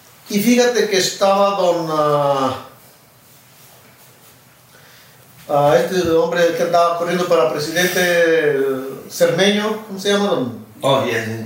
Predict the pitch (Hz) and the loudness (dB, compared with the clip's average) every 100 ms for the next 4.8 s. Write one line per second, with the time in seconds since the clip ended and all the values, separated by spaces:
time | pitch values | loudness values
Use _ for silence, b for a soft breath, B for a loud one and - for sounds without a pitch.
0 | - 107 107 101 - 123 113 117 139 - | -8 -6 -2 0 0 -2 -2 0 2 0
1 | 196 208 - 160 131 135 160 156 175 170 | 0 0 0 -4 -4 -4 -6 2 2 4
2 | 170 180 185 202 214 220 240 220 208 196 | 0 -2 -2 0 2 2 2 0 2 2
3 | 196 190 185 180 190 202 208 190 185 196 | 2 0 2 2 2 0 0 0 0 0
4 | 196 196 185 156 - - - - | 2 2 0 -2 -2 -8 -8 -8